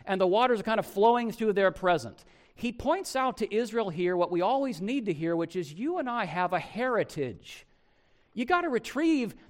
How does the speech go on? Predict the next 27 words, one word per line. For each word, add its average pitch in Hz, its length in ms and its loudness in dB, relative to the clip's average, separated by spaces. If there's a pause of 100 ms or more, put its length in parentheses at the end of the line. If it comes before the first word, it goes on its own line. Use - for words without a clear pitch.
that - 200 2
heritage." 196 680 4
He, 196 180 -8 (180)
he 240 140 -2
brings 254 380 -2
out 262 200 2
here 208 220 2
the 196 100 0
fact 214 260 2
that 170 140 -8
they, 302 280 -4
these 320 260 -2
people, - 480 -2 (400)
these 247 300 0
newly 269 500 -2
liberated 214 580 0
slaves, 117 760 -4 (960)
they 277 240 2
have 294 240 0
an 196 80 -2
inheritance 170 1080 -8 (680)
of - 260 -8
promises 233 840 -2
and 156 200 -4
provisions 226 720 -2
from 180 300 -4
God 170 460 2